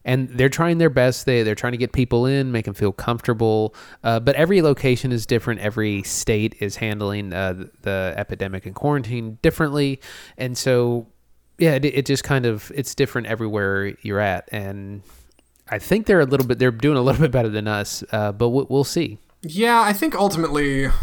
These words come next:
Speaker 2: movie theaters might be pushing for the right thing here, right? The big, the big ones really are A M C, Cinemark, and Regal. Three big movie theater chains in America, so no surprise there. But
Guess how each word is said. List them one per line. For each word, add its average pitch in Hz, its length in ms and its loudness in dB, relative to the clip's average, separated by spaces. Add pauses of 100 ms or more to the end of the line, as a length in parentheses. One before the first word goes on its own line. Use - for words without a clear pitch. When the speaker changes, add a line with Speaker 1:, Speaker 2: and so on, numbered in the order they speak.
(260)
Speaker 2:
movie 160 280 2
theaters 143 420 2
might 127 220 0
be 127 100 -2
pushing 127 360 -2
for 113 80 -4
the 117 80 0
right 113 240 -4
thing 117 260 -6
here, 113 200 -4
right? 117 200 -2
The 127 80 -2
big, 135 200 0
the 127 60 -4
big 156 140 0
ones 131 240 -2
really 120 220 -2
are 113 120 -4
A 117 100 -8
M 113 100 -6
C, 117 120 -4
Cinemark, 113 360 -6
and 110 120 -12
Regal. 107 360 -12 (760)
Three 135 160 0
big 117 160 -4
movie 107 180 -8
theater 110 200 -10
chains 117 320 -10
in 131 60 -4
America, 113 300 -6
so 113 140 -6
no 117 120 -4
surprise 110 400 -6
there. 113 220 -6
But 117 240 -6